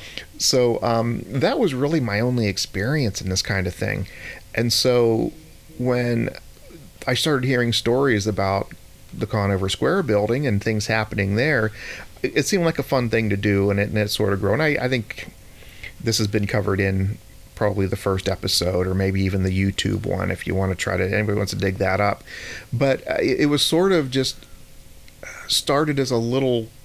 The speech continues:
interesting thing, as a way to have some fun and tell some, some cool stories in this really neat building at night. And it really took off into something I couldn't have ever imagined.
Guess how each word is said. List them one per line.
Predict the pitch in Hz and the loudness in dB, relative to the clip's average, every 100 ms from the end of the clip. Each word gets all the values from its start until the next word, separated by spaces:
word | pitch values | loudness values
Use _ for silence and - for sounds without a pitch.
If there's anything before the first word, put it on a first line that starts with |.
| - - - - | -20 -20 -20 -4
interesting | 131 135 120 - 113 107 107 107 - - - - | -2 0 -2 0 2 2 2 0 -4 -14 -20 -18
thing, | - - 123 123 | -14 0 2 2
as | 110 | 2
a | 107 | 2
way | 107 113 | 4 4
to | 110 104 - - - - - | 4 2 0 -8 -20 -16 -6
have | 123 | -4
some | - 113 | -2 -2
fun | - 120 | 0 0
and | 113 | 0
tell | 120 117 | 0 0
some, | - | 0
some | 107 - - 117 | -2 -2 -2 -2
cool | 135 117 | 0 0
stories | - 110 113 117 110 | 2 2 4 2 2
in | 107 107 - - - - - - - - | 0 0 -4 -14 -16 -18 -18 -18 -14 -2
this | 113 - - - | 0 2 0 0
really | 113 113 113 | 2 2 4
neat | 113 95 | 2 2
building | 107 117 135 | 2 4 0
at | - | 0
night. | 139 147 - - - - - - - - | 2 2 0 -8 -20 -20 -20 -20 -20 -6
And | 113 | -4
it | 107 - | -4 -4
really | 139 190 | -2 -2
took | - - - - | -2 -6 -8 -8
off | - - | -6 -4
into | - | -2
something | - 127 - - | -2 -2 -4 -4
I | 95 | -6
couldn't | - 131 113 | -4 -4 -2
have | 101 95 | -2 0
ever | 107 107 92 92 - - | 0 0 -2 -4 -10 -8
imagined. | 90 95 127 147 - 104 | -2 0 0 0 -4 -6